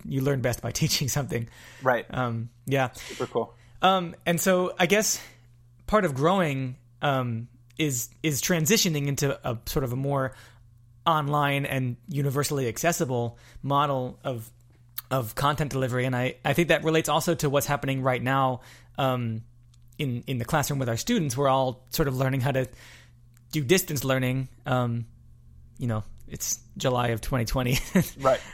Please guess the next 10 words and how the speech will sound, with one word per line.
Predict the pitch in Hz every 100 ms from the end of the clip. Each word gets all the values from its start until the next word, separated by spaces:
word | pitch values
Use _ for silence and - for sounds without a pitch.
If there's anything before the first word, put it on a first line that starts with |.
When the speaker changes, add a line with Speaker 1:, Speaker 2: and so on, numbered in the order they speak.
| - -
Speaker 1:
Um, | 139 131 127 175
we're | 151
dating | 147 143 131
ourselves | 135 139 131
now, | 123 139
but, | 143 143
like, | - 127 -
the, | 135 127 - - - - - - -
you |
know, | 143 120